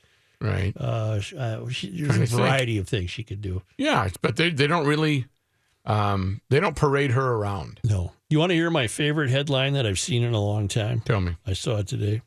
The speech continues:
Speaker 2: Maine man, as in the state of Maine.
Speaker 1: Okay, M A I N E.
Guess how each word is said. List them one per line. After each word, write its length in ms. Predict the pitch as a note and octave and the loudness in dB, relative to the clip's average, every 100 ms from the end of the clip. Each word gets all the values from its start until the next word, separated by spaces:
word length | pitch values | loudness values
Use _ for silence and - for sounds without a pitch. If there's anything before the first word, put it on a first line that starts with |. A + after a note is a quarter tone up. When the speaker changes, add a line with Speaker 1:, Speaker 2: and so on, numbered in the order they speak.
| _ _ _ - - - _ | _ _ _ -20 -20 -20 _
Speaker 2:
Maine 640 | C3 C3+ E3 G3+ G#3 E3+ C3+ | 2 4 4 4 2 2 2
man, 440 | B2+ G#2+ G2+ A#2 - | 2 0 0 -2 -2
as 200 | B2+ A#2 | -2 0
in 80 | A2+ | 0
the 80 | |
state 320 | G#2+ - A2 A2 | 0 0 0 0
of 120 | F#2 | 0
Maine. 320 | A2+ G#2 G2 | 0 0 0
Speaker 1:
Okay, 300 | G#2+ - A2 | -2 0 0
M 120 | A#2 A2 | 2 2
A 180 | G#2+ G#2+ | 2 2
I 160 | A2+ | 0
N 340 | A#2 A2+ A2+ - | 0 0 0 0
E. 440 | C#3+ E3+ A2 C3 | 0 2 2 0